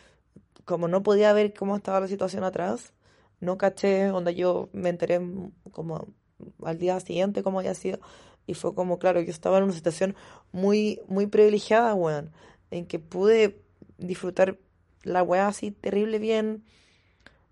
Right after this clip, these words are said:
y, y claro, y si yo ya en donde estaba, de repente sentí que la gente estaba muy empujona y apretada, como que obvio que fue quinientas veces peor pa,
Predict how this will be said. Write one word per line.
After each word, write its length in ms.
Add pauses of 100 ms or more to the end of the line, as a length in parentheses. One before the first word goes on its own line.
y, 600 (640)
y 120
claro, 220
y 40
si 220
yo 380
ya 480
en 220
donde 220
estaba, 360
de 200
repente 360
sentí 280
que 80
la 100
gente 260
estaba 300
muy 420 (420)
empujona 840
y 380
apretada, 1040 (840)
como 320
que 200
obvio 320
que 260 (1160)
fue 260
quinientas 600
veces 240
peor 320
pa, 340